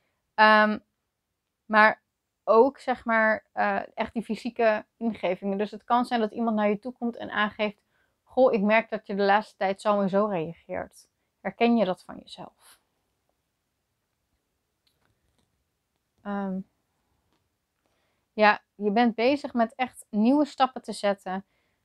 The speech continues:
En, ehm, het is gemakkelijker om de eerste stap te zetten als je dit probleem in stukjes verdeelt. Dus doe dingen stap voor stap. Dus ook al zie je bijvoorbeeld dat er een situatie niet lekker loopt, je kan die situatie niet in één keer veranderen.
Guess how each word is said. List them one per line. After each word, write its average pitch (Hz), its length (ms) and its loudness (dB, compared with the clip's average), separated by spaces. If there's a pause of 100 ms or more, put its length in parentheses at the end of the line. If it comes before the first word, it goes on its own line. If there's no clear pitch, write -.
(160)
En, 202 460 2 (180)
ehm, 190 600 -2 (500)
het 202 120 -8
is 269 140 -2
gemakkelijker 262 560 2
om 226 100 -2
de 214 80 -2
eerste 240 260 -2
stap 254 260 -4
te 247 100 -12
zetten 247 300 -2
als 214 260 0
je 208 220 -2 (680)
dit 226 320 -2
probleem 214 380 0
in 202 80 -6
stukjes - 400 -10
verdeelt. 185 500 -2
Dus 214 320 -6 (920)
doe 294 240 6
dingen 277 260 6
stap 233 260 -6
voor 208 140 -10
stap. - 440 0
Dus - 300 -4
ook 285 180 8
al 269 120 8
zie 269 160 6
je 320 100 6
bijvoorbeeld 247 360 0
dat 226 160 0
er 220 60 -14
een 220 60 -6
situatie 220 560 0
niet 220 180 -2
lekker 208 260 -2
loopt, 196 400 2
je 214 100 -8
kan 240 160 -2
die 247 80 2
situatie 233 600 0
niet 247 140 0
in 233 140 -12
één 220 140 -8
keer 220 160 -12
veranderen. 196 600 -6